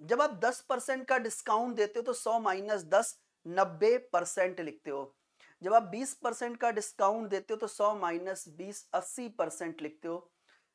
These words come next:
जब आप तीस परसेंट का डिस्काउंट देते हो तो सौ माइनस तीस, सत्तर परसेंट लिखते हो। और जब आप एक्स परसेंट का डिस्काउंट दोगे तो ये जाएगा सौ माइनस का एक्स बटे सौ। और वैल्यू किसके बराबर हो गई? बहत्तर सौ के बराबर हो गई।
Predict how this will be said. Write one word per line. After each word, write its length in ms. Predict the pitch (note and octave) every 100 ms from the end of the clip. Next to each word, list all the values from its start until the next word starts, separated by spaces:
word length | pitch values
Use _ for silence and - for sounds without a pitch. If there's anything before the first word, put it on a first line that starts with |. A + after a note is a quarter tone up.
| -
जब 100 | F#3+
आप 220 | A3+ -
तीस 240 | C#4 C#4 C#4
परसेंट 460 | - A3 G#3+ A3 A3
का 100 | G#3+
डिस्काउंट 580 | G3 - - F#3+ G#3+ F#3+
देते 180 | F3+ G#3
हो 40 |
तो 80 | G#3+
सौ 280 | - G3+ G#3+
माइनस 480 | G3 D#3+ F3 F3 -
तीस, 200 | G#3 F#3+
सत्तर 360 | G3 F3+ - A3+
परसेंट 440 | - E3 F3+ E3
लिखते 280 | E3 - -
हो। 240 | E3+ F#3 - _ - _
और 120 | F3+
जब 140 | F3+ G#3
आप 180 | G#3+ -
एक्स 240 | B3+ - -
परसेंट 460 | - A3 A3+ A3 A3
का 80 | G3+
डिस्काउंट 540 | F#3+ - F#3 F#3 F#3+
दोगे 200 | F#3 F3+
तो 120 | G3
ये 120 | G3
जाएगा 200 | F3+ F#3
सौ 400 | F#3+ - A3 A#3+ A#3+
माइनस 540 | F3 E3 F3 F3+ - -
का 120 | F#3 -
एक्स 340 | G3 - - F#3+
बटे 320 | D#3+ D3 D#3+
सौ। 240 | - - A2+ - _ _ _ _ _ _ - _ _
और 140 | F3 F3+
वैल्यू 360 | F#3+ G#3 A#3 C#4
किसके 400 | B3+ - - A#3+
बराबर 420 | G3 F#3 F#3 G3+
हो 80 | F#3
गई? 120 | G3
बहत्तर 560 | F#3 D#3+ F3 - A3 G#3
सौ 240 | - G3 E3+
के 140 | E3
बराबर 380 | C#3 A2+ A2 B2
हो 60 |
गई। 200 | - A#2+